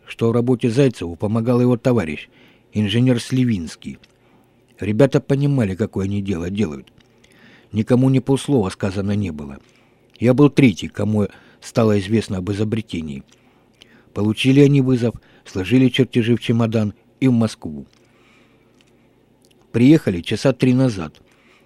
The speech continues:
Сливинский с чемоданом проехал прямо в гостиницу, а Зайцев не удержался,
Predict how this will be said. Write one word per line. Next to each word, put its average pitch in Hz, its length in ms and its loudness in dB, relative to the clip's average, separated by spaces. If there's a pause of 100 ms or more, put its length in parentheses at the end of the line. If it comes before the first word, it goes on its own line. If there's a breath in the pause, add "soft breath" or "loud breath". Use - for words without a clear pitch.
(260 soft breath)
Сливинский 139 580 0
с - 40 -6
чемоданом 113 640 0 (340)
проехал 139 420 0
прямо 127 320 0
в 120 60 -2
гостиницу, 87 720 -6 (520 soft breath)
а 101 120 -6
Зайцев 143 380 2
не 135 80 0
удержался, 120 720 -2